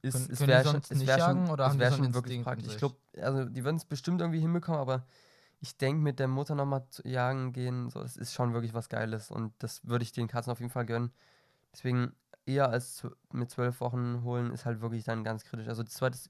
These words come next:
Speaker 1: der Tag, der erste Tag, an dem die jagen waren. Und die kamen dann halt zurück, alle. Ich muss dir auch vorstellen, so eine kleine Katzenfamilie. Kommen die so zurück mit der Mutti. So ganz
Speaker 2: Wie viele
Speaker 1: süß. Und,
Speaker 2: kleine
Speaker 1: und
Speaker 2: Katzen
Speaker 1: später
Speaker 2: waren
Speaker 1: haben wir
Speaker 2: das?
Speaker 1: die dann abgeholt. Ich glaub, fünf Katzen waren das damals
Speaker 2: Und
Speaker 1: noch.
Speaker 2: dann, ich stell mir richtig vor, wie die Mutti, dass du dann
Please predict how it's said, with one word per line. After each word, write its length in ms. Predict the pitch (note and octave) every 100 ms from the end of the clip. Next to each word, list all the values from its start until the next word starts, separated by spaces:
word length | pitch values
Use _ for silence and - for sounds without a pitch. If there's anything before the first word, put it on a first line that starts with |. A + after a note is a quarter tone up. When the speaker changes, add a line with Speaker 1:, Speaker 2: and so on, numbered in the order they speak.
| -
Speaker 1:
der 260 | B2+ -
Tag, 300 | - B2+ C#3+
der 120 | - C3
erste 160 | C#3+
Tag, 200 | C#3+ C3
an 60 | C3+
dem 120 | C3
die 60 | B2
jagen 280 | A#2 B2+ C3+
waren. 220 | B2+ C#3+ - _ _ _ _ _ _ _
Und 220 | B2 A#2+ A#2+ _ _ _ -
die 60 |
kamen 180 | A#2+ B2
dann 80 | B2
halt 180 | A#2+ A#2+
zurück, 280 | A#2 C#3
alle. 240 | - C3 C#3
Ich 80 | C#3
muss 140 | A2+
dir 100 | A#2
auch 80 | A#2
vorstellen, 260 | B2 A2+
so 60 | A2+
eine 100 | A#2
kleine 240 | - B2
Katzenfamilie. 680 | B2 B2+ - - C#3 C3+ C3+ - _ _ _
Kommen 120 | C3+
die 40 | C3+
so 80 | B2+
zurück 260 | B2+ B2+
mit 140 | C3 B2+
der 60 |
Mutti. 340 | B2+ C3 C3+ C3 - _ _ _ _
So 120 | -
ganz 240 | B2+ C3 B2+
Speaker 2:
Wie 40 |
viele 140 | C#3+ D3+
Speaker 1:
süß. 80 | -
Und, 60 |
Speaker 2:
kleine 140 | C#3 C3+
Speaker 1:
und 60 |
Speaker 2:
Katzen 160 | C#3 C3+
Speaker 1:
später 160 | C#3 C3
Speaker 2:
waren 40 | C3+
Speaker 1:
haben 60 |
wir 20 | C3
Speaker 2:
das? 20 |
Speaker 1:
die 60 | B2+
dann 240 | B2 B2 - _ _ _ -
abgeholt. 380 | A#2+ B2+ B2 B2
Ich 100 | -
glaub, 200 | B2 -
fünf 220 | B2+ B2+
Katzen 300 | B2+ B2 A#2+
waren 140 | A#2
das 100 | A#2
damals 300 | - A#2 A#2
Speaker 2:
Und 60 | A#2
Speaker 1:
noch. 120 | A2+
Speaker 2:
dann, 220 | - A#2+ B2
ich 80 | A2
stell 160 | C3+
mir 60 | C#3+
richtig 180 | C#3+ C#3
vor, 160 | D3 D3
wie 60 |
die 80 | C3+
Mutti, 300 | B2+ B2+ D3
dass 180 | C3 B2
du 60 | B2
dann 260 | A#2+ A#2